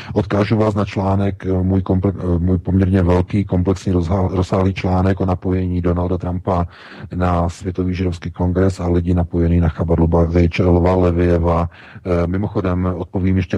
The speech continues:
na otázku předchozího pána. On se ptal, kde je momentálně umístěný Světový židovský kongres, kde má hlavní centrálu.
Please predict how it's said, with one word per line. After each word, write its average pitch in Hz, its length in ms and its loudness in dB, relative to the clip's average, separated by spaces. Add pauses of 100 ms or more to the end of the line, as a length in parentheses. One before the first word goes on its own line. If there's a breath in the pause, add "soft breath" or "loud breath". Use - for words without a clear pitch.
(100)
na 90 140 0
otázku 90 380 0
předchozího 92 540 -2
pána. 92 300 0
On 82 100 0
se - 120 -4
ptal, 90 360 0
kde 85 240 -4
je 87 100 2
momentálně 87 680 0
umístěný 90 340 -2 (320)
Světový 90 340 -2
židovský 87 320 0
kongres, 90 360 2
kde 82 140 -2
má 90 120 0
hlavní 90 260 -2
centrálu. 85 560 -2